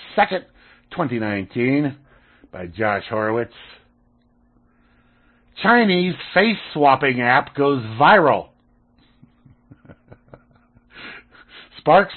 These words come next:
privacy concerns. Yeah, privacy's not the only concern. Uh, a new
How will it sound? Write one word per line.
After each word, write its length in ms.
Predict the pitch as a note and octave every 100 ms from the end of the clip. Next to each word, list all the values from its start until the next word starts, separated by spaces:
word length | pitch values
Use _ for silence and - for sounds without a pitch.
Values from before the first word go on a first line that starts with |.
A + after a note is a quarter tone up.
| -
privacy 460 | F3+ G#3 E3 D3+
concerns. 640 | B2 B2+ C3 B2 G#2 F2 - _ _ _ _ _ _
Yeah, 220 | B2 A#2+ A#2+
privacy's 520 | F3+ F3 B2+ C#3+ B2
not 180 | C3 A#2+
the 80 |
only 180 | B2 A2
concern. 420 | F#2+ - F#2 E2 - _ - - - - _ _ _ -
Uh, 600 | C#3+ C#3 B2+ - - -
a 80 | F#3
new 180 | A3+